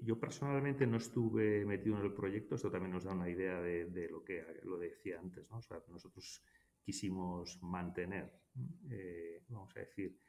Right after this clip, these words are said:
nuestra actividad como, como arquitectos, haciendo a la vez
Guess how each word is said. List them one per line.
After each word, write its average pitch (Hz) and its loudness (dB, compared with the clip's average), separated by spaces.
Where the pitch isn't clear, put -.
nuestra 90 -6
actividad 87 -2
como, 82 -10
como 82 -8
arquitectos, 90 -8
haciendo 82 -12
a 82 -6
la 73 -10
vez 95 -2